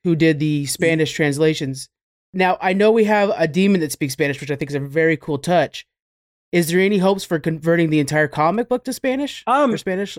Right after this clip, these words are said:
Speaker 1: uh,
Speaker 2: yeah.
Speaker 1: readers?
Speaker 2: So, uh, I, actually, the, the scene where all the demons get ripped apart at the beginning of two,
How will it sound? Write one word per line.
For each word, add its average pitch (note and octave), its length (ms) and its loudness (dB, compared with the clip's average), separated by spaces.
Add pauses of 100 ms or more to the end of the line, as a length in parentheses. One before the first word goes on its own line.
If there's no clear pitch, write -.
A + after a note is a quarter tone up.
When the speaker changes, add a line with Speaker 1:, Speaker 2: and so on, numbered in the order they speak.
Speaker 1:
uh, F3+ 140 -2
Speaker 2:
yeah. D4 200 2
Speaker 1:
readers? - 280 -2
Speaker 2:
So, F#3+ 680 2
uh, G3 200 2 (100)
I, F3+ 120 -6 (100)
actually, E3+ 680 0
the, D#3+ 640 2 (120)
the D#3+ 120 2
scene A#3 400 0
where E3 360 2
all D#3+ 160 2
the D#3 80 0
demons D3+ 460 2
get D3 200 -4 (100)
ripped D#3 280 -4
apart C3+ 400 -4
at C#3+ 80 -12
the C#3 80 -10
beginning C#3 280 -2
of A#2+ 60 -14
two, D3 320 -4